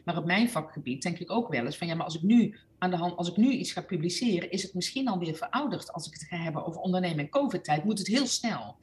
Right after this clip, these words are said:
Dus dan ga je veel meer, ehm, eh, bewijs van white papers en e-books en zo maken en niet zozeer een echt wetenschappelijk artikel. Dus dat maakt de wetenschap dat die soms daar achteraan door de procedures die er zijn en de zorgvuldigheid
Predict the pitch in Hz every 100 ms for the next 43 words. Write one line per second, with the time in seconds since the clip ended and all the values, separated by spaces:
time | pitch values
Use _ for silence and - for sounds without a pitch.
0 | - - - 185 - 190 220 220 214 208
1 | 214 214 208 196 196 - - 190 185 180
2 | 180 170 175 156 175 175 175 170 165 170
3 | 165 170 185 180 190 180 175 170 - 170
4 | 208 208 196 - - 151 160 151 147 139
5 | 139 - 170 226 - 170 165 156 - 180
6 | - 156 147 - - - - - - -
7 | - - - - - - 160 302 240 247
8 | 240 160 233 240 170 - - 180 190 180
9 | 214 196 - 170 - - 185 - 165 214
10 | 151 175 180 208 190 - - 156 156 202
11 | 220 - - 147 143 202 170 131 160 165
12 | 160 180 160 - 254 240 185 139 127 175